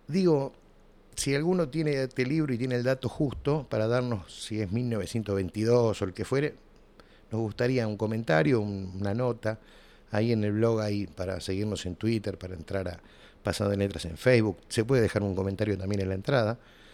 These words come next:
para poder ya ser un poquitito más, eh, exactos, ¿no? En la fecha de la cita y no decir mil novecientos y pico. ¿Vieron cómo este tipo empezó a darle un poco la respuesta a mi amigo?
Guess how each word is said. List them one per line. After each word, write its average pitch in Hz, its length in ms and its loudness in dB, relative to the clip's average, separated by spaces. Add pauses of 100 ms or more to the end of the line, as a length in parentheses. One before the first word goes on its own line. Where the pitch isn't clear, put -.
(400)
para 131 200 0
poder 131 280 2
ya 131 260 4
ser 117 180 2
un 113 120 0
poquitito 107 500 -4
más, - 540 -4 (720)
eh, 95 220 -10
exactos, 98 580 -2
¿no? 143 180 -2
En 143 80 0
la 98 100 -2
fecha 104 360 -4
de 98 100 -2
la 92 80 -6
cita 101 340 -8
y 98 60 -4
no 98 80 -4
decir 98 240 -4
mil 98 80 -2
novecientos 95 540 -4 (300)
y - 100 -8
pico. - 420 -12 (2750)
¿Vieron 160 440 2
cómo 110 260 -2
este 123 220 -6
tipo 127 360 -8
empezó 101 400 -4
a 160 80 2
darle 151 180 0
un 113 80 -4
poco 139 280 -4
la 98 120 -4
respuesta 107 480 -8
a - 20 -2
mi 98 120 -2
amigo? 101 440 -4